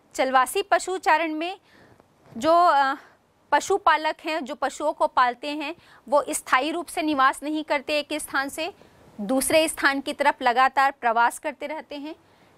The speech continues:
ठीक उसी प्रकार, अ, हम कहें, ठीक इसके विपरीत जो वाणिज्यिक, अ,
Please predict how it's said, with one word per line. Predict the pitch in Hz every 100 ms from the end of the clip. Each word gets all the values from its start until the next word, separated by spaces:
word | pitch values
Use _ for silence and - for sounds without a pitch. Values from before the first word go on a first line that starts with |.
| _
ठीक | - 440 -
उसी | 320 - 440
प्रकार, | 440 339 339 320 440 -
अ, | - 262 269 - - - - 269
हम | - 294
कहें, | 277 302 330 - -
ठीक | 370
इसके | 381 - 359
विपरीत | 285 262 - 339 381 - - - -
जो | 262 359
वाणिज्यिक, | 247 240 247 220 415 - - - - -
अ, | 269 269